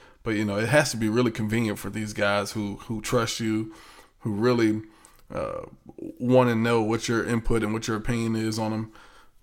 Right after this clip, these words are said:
And, you know, where do you go with that? Is it one of these deals where you give them the honest truth? Is it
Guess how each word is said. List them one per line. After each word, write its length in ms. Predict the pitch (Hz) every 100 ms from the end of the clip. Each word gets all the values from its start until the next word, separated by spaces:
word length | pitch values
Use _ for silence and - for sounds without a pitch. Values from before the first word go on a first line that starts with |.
| -
And, 240 | 120 120 104
you 140 | 127
know, 100 | 104
where 160 | 117 147
do 80 | 131
you 140 | 160
go 160 | 131 113
with 160 | 113
that? 180 | 110 101
Is 160 | 120 123
it 160 | 120
one 160 | 123 123
of 80 | 120
these 180 | 123
deals 280 | 113 120 113
where 100 | 110
you 80 | 113
give 240 | 117 120
them 160 | 117 117
the 80 | 107
honest 380 | 107 113 107 -
truth? 340 | 123 127 131
Is 220 | 110 110
it 140 | 110